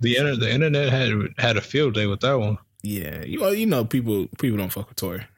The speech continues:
Speaker 2: and, you know, this whole DaBaby shit then reignited a lot of people. So, uh, he probably just needs to lay low for a while, uh,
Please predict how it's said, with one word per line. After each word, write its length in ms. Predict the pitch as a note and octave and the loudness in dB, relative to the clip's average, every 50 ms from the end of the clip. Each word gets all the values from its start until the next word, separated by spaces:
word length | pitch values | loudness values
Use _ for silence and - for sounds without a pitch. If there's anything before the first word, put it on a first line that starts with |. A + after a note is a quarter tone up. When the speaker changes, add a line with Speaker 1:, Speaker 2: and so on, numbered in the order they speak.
| _ - | _ -8
Speaker 2:
and, 580 | G#2+ G#2 G2+ G#2 G2+ G2+ G2+ G#2 G2+ G2+ F#2+ F#2+ | -6 -4 -4 -2 -2 -2 -2 -2 -2 -2 -2 -2
you 120 | G2+ A2 | 0 0
know, 200 | A2 G#2+ G2+ G2+ | 0 0 0 0
this 180 | G#2 A2 G#2+ - | 0 0 0 2
whole 240 | - G#2 G2+ G2+ G2+ | 2 0 0 -2 -2
DaBaby 420 | G2+ F#2+ F#2+ G#2 G#2 G2+ G2+ G2+ | -4 -4 -4 -4 -4 -4 -4 -4
shit 260 | - - F#2 F2 - | -4 -4 -4 -4 -6
then 260 | - G2+ G2+ G#2+ A2 - - - - - - _ A#2+ | -6 -6 -4 -6 -6 -8 -12 -20 -20 -20 -10 _ -2
reignited 680 | A#2 A2+ G#2 G#2+ A2+ A2+ G#2+ G#2 G#2 G2+ G#2 F#2+ G2 G2+ | 0 0 0 0 -2 0 0 0 0 0 0 -2 -2 -2
a 40 | |
lot 200 | G2+ G#2 G#2 G#2 | -2 -2 -2 -2
of 80 | G2 - | -2 -2
people. 360 | - G2 F#2+ - - F#2 - - - - - | -4 -4 -4 -4 -8 -10 -10 -12 -16 -14 -8
So, 400 | - - - G2 F2+ F2+ - - _ _ _ _ _ _ - - - - _ _ _ _ _ _ - | -6 -4 -4 -4 -4 -6 -8 -10 _ _ _ _ _ _ -20 -20 -20 -20 _ _ _ _ _ _ -8
uh, 640 | - G#2+ G#2 G2+ G2+ G2+ G2+ G2+ G2 G2 G2 F#2+ - - | -4 -2 -2 0 0 0 -2 -2 -2 -2 -4 -4 -6 -8
he 200 | - - D#3 D#3+ | -6 -2 -2 -2
probably 300 | D#3+ - D3+ B2+ G#2+ G#2 | 0 2 2 2 2 0
just 160 | G2+ G#2 - G#2 | 0 0 0 0
needs 180 | F#2 F2+ - - | 0 2 2 2
to 80 | - | 2
lay 180 | F2+ F2+ F2 F2 | 0 -2 -2 -2
low 200 | F2 E2+ E2+ E2+ | -2 -4 -4 -4
for 240 | - - F2+ F2 F2 | -6 -6 -6 -6 -4
a 60 | E2+ | -4
while, 340 | E2 E2+ E2 E2+ - D#2 D#2 - - _ _ _ _ _ _ _ _ _ _ | -6 -6 -6 -6 -6 -8 -10 -14 -18 _ _ _ _ _ _ _ _ _ _
uh, 480 | - F#2+ F#2 - - - G1+ G1+ - - | -10 -8 -6 -6 -6 -8 -8 -10 -10 -12